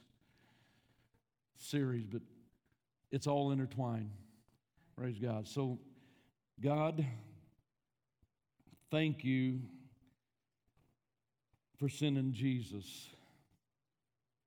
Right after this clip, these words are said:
to renew and transform us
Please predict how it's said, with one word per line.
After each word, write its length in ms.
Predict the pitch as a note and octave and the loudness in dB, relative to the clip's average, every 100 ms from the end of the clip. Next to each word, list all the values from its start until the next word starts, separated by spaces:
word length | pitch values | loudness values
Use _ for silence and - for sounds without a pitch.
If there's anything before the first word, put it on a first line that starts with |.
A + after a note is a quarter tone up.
| _ - - _ _ _ _ _ _ _ _ _ - | _ -20 -20 _ _ _ _ _ _ _ _ _ -2
to 80 | C#3 | 0
renew 760 | C3 C3+ C3+ D3 D#3 E3 E3 E3 - | 4 4 4 4 6 6 2 -2 -4
and 200 | B2+ A2+ | -4 -4
transform 840 | - C#3+ C3+ - - C#3 C3 A#2 G#2 | -2 0 0 -2 -6 -4 -2 -2 -2
us 320 | F#2+ - - | -6 -10 -16